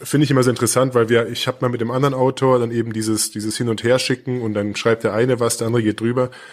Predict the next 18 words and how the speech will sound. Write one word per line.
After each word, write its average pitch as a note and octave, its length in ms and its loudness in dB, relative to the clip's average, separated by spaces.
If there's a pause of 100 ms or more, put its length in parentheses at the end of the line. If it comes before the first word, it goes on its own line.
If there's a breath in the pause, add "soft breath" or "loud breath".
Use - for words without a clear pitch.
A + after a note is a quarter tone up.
(160 loud breath)
und A#2+ 160 -2
das G#2+ 120 0
fand B2 180 -4
ich A#2+ 100 -4
immer G#2 260 -4
wahnsinnig B2 800 -2
mühsam, G2+ 460 -2 (560 loud breath)
weil, G#2+ 480 2
ähm, G#2+ 440 0 (260)
man A2+ 260 -2
ja A#2 100 2
auch A2+ 80 -4
die A#2+ 140 -4
Gedanken A#2+ 480 0
des G#2 180 -2
anderen A2+ 380 0
teilweise, G2+ 680 0
ähm, G2+ 340 -4